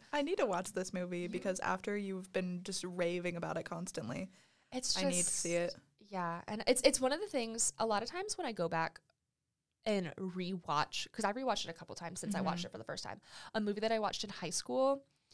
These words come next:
Speaker 2: 'cause, like, now I'm a little bit older,
Speaker 1: Right.
Speaker 2: a little bit more mature, I'm like, "Oh, what did I ever s-," I s-, I s-,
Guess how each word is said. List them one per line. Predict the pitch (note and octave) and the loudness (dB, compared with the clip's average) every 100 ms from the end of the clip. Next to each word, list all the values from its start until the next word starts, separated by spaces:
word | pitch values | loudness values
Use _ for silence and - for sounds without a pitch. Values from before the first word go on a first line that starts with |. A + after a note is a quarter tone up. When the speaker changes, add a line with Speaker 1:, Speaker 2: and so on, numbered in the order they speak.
| - - | -20 -10
Speaker 2:
'cause, | - C#4 | 0 4
like, | B3+ | 4
now | A#3 F#3+ | 4 0
I'm | G3 | 2
a | |
little | F#3+ F#3 | 4 2
bit | E3+ | 4
older, | - F4+ D#4+ D4+ D4 | 4 4 4 4 2
Speaker 1:
Right. | F#3 F3 F3 | 0 0 0
Speaker 2:
a | A3+ | 2
little | A3 | 2
bit | G#3+ | 2
more | G3+ | -2
mature, | G3 - F3 E3 E3 E3 | -4 0 2 4 2 -4
I'm | G3+ | -10
like, | G3+ G3+ - | -8 -10 -10
"Oh, | C4+ G4 A#3+ F#2 A3+ - _ _ _ _ _ _ - _ - | -12 -10 -10 -10 -14 -20 _ _ _ _ _ _ -20 _ -14
what | B3 | -8
did | D#4+ | -4
I | C#4+ | -2
ever | B3 | 0
s-," | A3+ - | -2 2
I | G3+ | 2
s-, | G3+ - | 2 4
I | G3+ | 4
s-, | G3+ - | 4 2